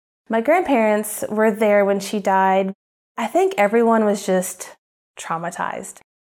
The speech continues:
She died. I can remember them taking her body out, just right past me, out of the house.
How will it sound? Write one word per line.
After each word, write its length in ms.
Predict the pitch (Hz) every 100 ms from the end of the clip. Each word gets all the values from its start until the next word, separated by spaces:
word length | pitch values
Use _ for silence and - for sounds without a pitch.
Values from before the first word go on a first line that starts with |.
| _ _ _ _ _ _ _ _ _ _ -
She 240 | - - 196
died. 600 | 190 196 240 277 311 302 -
I 80 | 202
can 140 | 202
remember 320 | 208 202 202 202
them 320 | 196 185 185
taking 300 | - 196 196
her 160 | 185
body 480 | 180 180 180 214 220
out, 400 | 180 180 - -
just 180 | 185 185
right 180 | 185 -
past 460 | - 208 208 -
me, 100 | 254
out 120 | 220 185
of 40 |
the 60 | 175
house. 720 | - 214 208 240 240 -